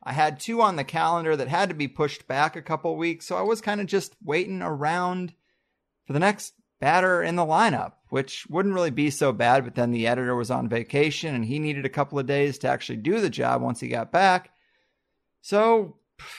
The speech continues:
couple days for A and B and then C. It starts to stack up, and then you're ten days into the month, and the whole goddamn podcast goes down on iTunes, and then you gotta rush in to put out that fire,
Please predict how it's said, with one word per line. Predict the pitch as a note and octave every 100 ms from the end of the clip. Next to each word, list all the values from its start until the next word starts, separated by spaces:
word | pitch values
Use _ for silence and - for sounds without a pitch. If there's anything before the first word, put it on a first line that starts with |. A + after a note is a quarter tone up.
| - _ _
couple | - C#3 D3+
days | D3 E3 D#3+
for | - -
A | E3 F#3 F#3 F#3+ F3+
and | B2+ G#2
B | D#3+ F#3+ G3 F#3
and | C#3+ B2+
then | B2+
C. | A#2+ - F#3+ F#3+ F#3+ F#3 _ _ -
It |
starts | - C3+ D3 E3
to |
stack | D3 F3 F3+ D#3+
up, | D#3+ G#3+
and | C#3+
then | D3+ E3
you're | E3
ten | F3 F3+
days | F3+ F#3 D#3+
into | G3 F#3+
the | F#3
month, | F3+ A3+ G#3+
and | F#3
the | F3+
whole | A3+
goddamn | G3 G#3 A3+ A3 A#3 A#3
podcast | A#3 B3+ C4+ - E3 D#3+ -
goes | F#3 F#3
down | F#3 G3 G#3+
on | G#3+
iTunes, | C4 C#4 - E3 E3+ G3+ G3+ -
and | C#3
then | F#3+
you | G#3+
gotta | G#3+ G3+
rush | G3+ A3 A3
in | G#3+
to |
put | G#3 G#3
out | G#3 G#3
that | A3 C4+ B3
fire, | - C#3 C3+ D3+ G3+